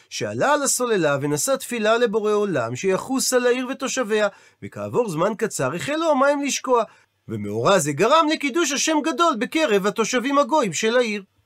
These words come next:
ספרו על התורה, משך חוכמה, מלא בדברי תורה מקוריים ומחודדים, ובשל כך זכה לתפוצה רחבה מאוד. הוא הזהיר בו בין השאר את אלו הסוברים כי ברלין ירושלים,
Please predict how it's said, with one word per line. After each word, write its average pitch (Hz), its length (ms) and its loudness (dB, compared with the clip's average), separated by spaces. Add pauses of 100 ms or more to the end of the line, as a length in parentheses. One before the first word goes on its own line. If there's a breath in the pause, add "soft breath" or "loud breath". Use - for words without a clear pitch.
(280)
ספרו 143 420 2
על 262 100 6
התורה, 202 380 4
משך 220 300 2
חוכמה, 208 460 2
מלא 277 240 2
בדברי 220 360 0
תורה 208 260 2
מקוריים 208 540 0
ומחודדים, 151 760 -2
ובשל 117 400 -6
כך 285 200 2
זכה 202 300 -2
לתפוצה 247 500 -2
רחבה 156 420 0
מאוד. 160 280 2 (280)
הוא 135 120 0
הזהיר 196 460 4
בו 202 160 2
בין 196 200 2
השאר 165 440 2
את 180 120 -4
אלו 277 200 2
הסוברים 185 500 0
כי 202 120 -4
ברלין 160 560 0
ירושלים, 202 800 2